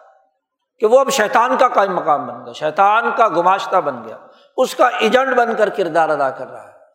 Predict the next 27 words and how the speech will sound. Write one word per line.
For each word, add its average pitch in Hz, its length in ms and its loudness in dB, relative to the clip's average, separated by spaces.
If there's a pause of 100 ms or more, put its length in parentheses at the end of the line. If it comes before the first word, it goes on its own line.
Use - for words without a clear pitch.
(240)
انسانیت 233 600 2
کے 220 100 2
خلاف 180 360 0
کام 170 220 -4
کر 160 160 -10
رہا 151 140 -12
ہے۔ - 180 -20 (500)
انسان 165 600 -2
کا 214 220 4
کام 190 380 2
تو 226 100 0
تھا 202 240 2
اللہ 220 300 2
کی 240 120 -4
معرفت 233 420 0
حاصل 214 280 -2
کرنا، 208 300 -6 (800)
اس 151 160 -8
کے 208 140 0
ساتھ 214 280 0 (100)
کسی 208 220 -4
کو 233 140 4
شریک 214 340 -2
نہ 226 120 0
ٹھہرانا۔ 208 440 0 (540)
انسان 185 520 0
کا 233 120 4